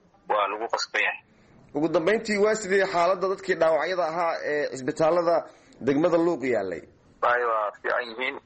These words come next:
Speaker 1: Alxamdulillah, waa wixii zaid ahaana waa xamara loo qaaday.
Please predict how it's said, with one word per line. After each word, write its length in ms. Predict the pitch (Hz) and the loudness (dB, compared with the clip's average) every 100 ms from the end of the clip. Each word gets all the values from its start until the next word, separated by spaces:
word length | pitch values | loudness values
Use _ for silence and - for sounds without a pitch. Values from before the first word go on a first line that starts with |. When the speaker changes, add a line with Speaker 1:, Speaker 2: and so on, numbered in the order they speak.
| _ | _
Speaker 1:
Alxamdulillah, 680 | - 90 110 107 107 104 104 | -4 -2 -2 -4 -2 0 0
waa 280 | 98 92 90 - - 113 | 0 -2 -2 -4 -4 -2
wixii 380 | 123 117 110 107 107 | -2 -4 -6 -8 -8
zaid 300 | - 123 117 123 | -2 -2 0 -2
ahaana 360 | 113 107 104 | -2 -2 -4
waa 240 | 98 95 87 | -4 -2 -2
xamara 360 | - 107 110 104 | -4 -4 -6 -4
loo 180 | 107 117 | -4 -2
qaaday. 340 | 120 117 120 | -2 -2 -4